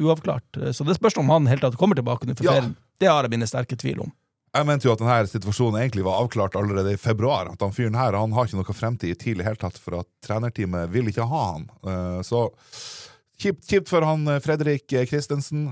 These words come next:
Speaker 2: Eh, virkeligheten er vel at han, eh, har spilt sin siste til-kamp, vil jeg tro.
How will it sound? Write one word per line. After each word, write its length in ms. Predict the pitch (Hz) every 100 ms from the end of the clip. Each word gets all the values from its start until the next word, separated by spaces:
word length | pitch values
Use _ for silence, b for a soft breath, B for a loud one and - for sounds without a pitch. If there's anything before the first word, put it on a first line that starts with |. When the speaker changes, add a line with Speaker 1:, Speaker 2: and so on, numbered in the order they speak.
| -
Speaker 2:
Eh, 420 | 107 107 101 101
virkeligheten 580 | 107 123 120 120 117 113
er 160 | 98 101
vel 160 | 87
at 80 | 90
han, 360 | 101 87 85 85
eh, 300 | 85 82 82
har 100 | 87
spilt 240 | 85 92 87
sin 200 | - 80
siste 260 | 95 -
til-kamp, 480 | - 87 - 85 -
vil 120 | 80
jeg 80 | 82
tro. 120 | -